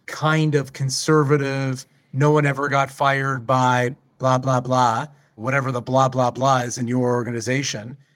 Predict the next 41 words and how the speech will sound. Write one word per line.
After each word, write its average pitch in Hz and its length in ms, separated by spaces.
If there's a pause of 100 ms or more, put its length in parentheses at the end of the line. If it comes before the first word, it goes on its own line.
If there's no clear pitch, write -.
(200)
and 131 460
that 135 240
person 147 260
gets 135 220
rewarded, 131 520
then 135 300 (220)
the 135 100
people 160 300
who 139 100
follow 151 400
in 135 100
their 123 120
footsteps 160 500
say, 131 260 (400)
"Boy, 117 600
I 151 160
want 147 240
to 131 60
be 131 140
successful 131 520
too, 131 180
so 143 180
I 170 120
should 139 240
just - 340 (480)
do 127 580 (140)
that 131 240
same 127 500 (100)
blah, 131 280
blah, 127 180
blah 120 280
thing 120 200
instead 127 300
of 113 140
challenging 123 640
or 117 140
asking 123 340
about 117 240
the 117 100
logic." 113 440
So - 240